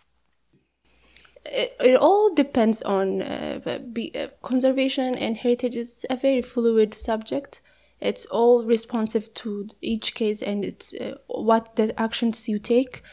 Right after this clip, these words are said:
are, uh, specific to each case. And it, d-, it also goes back to the value, the value of the building, what you will alter, what you will keep. It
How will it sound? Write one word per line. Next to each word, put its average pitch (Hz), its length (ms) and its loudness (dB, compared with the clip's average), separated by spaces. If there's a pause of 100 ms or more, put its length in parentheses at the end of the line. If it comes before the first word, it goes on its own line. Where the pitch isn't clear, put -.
(220)
are, 202 500 0
uh, 208 100 -4
specific 226 680 -2
to 202 220 -4
each 214 260 -2
case. - 420 -8 (540)
And 202 280 0
it, 196 160 0
d-, 220 180 4
it 190 280 -2
also 233 420 4
goes 208 400 4
back 208 380 0
to 339 320 0
the 202 120 4
value, 185 520 0 (340)
the 202 100 2
value 190 340 2
of 185 120 -8
the 190 140 -4
building, 185 400 -4
what 196 320 -4
you 202 140 -6
will 190 220 -2
alter, 202 540 -2 (360)
what 202 260 0
you 196 120 0
will 190 180 0
keep. - 440 -2
It - 160 -6